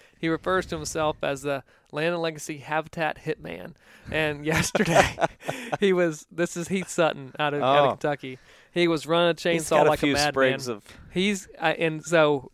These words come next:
Speaker 1: join him, um,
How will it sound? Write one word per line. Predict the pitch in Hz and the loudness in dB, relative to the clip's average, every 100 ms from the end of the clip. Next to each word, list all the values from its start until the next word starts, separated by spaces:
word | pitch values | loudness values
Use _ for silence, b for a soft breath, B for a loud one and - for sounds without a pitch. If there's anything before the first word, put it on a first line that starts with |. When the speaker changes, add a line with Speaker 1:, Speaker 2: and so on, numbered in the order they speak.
| - 170 | -20 -14
Speaker 1:
join | 135 165 208 220 | 0 2 2 0
him, | 202 202 180 165 156 151 143 b b b | 0 0 0 0 -2 -6 -14 b b b
um, | 151 147 143 139 139 135 135 | -2 0 0 -2 -4 -10 -16